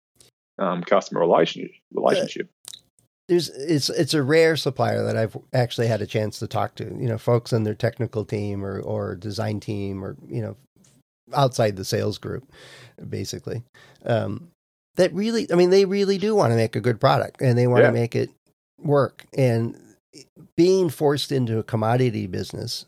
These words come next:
Speaker 2: kinda thwarts that thing. And part of it is that in, over time, some of these companies just turn into, that's what they do, and they don't answer the phone anymore, kind of thing.
Speaker 1: Mm-hmm.
Speaker 2: The, but the ones that,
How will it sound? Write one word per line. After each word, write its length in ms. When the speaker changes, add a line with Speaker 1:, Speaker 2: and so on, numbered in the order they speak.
Speaker 2:
kinda 320
thwarts 540
that 240
thing. 260
And 220
part 220
of 100
it 100
is 220
that 240
in, 200
over 260
time, 400
some 200
of 60
these 180
companies 500
just 360
turn 240
into, 580
that's 300
what 160
they 120
do, 200
and 120
they 120
don't 340
answer 280
the 120
phone 240
anymore, 500
kind 200
of 120
thing. 160
Speaker 1:
Mm-hmm. 440
Speaker 2:
The, 260
but 180
the 120
ones 280
that, 240